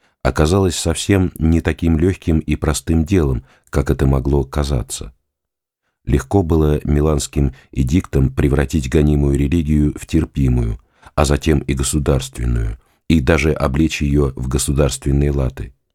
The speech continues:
Но само государство во всей своей жизни сверху донизу оставалось языческим, вскормленным римской государственностью и восточным деспотизмом. Византия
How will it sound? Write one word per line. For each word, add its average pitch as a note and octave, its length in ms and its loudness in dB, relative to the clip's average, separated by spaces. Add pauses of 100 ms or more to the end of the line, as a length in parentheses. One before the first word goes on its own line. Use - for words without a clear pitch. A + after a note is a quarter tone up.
(540)
Но C#2 400 2
само C2+ 380 0
государство B1 760 -2 (420)
во C#2+ 160 2
всей D#2+ 240 2
своей D2 320 0
жизни C#2 500 0
сверху D2 500 0
донизу C2+ 560 0 (280)
оставалось D2 640 0
языческим, D2 800 -4 (340)
вскормленным D#2 840 2
римской D2+ 560 0
государственностью C#2 1120 -2
и C2+ 320 0
восточным C2+ 640 0
деспотизмом. A#1 840 -4 (680)
Византия C2+ 800 0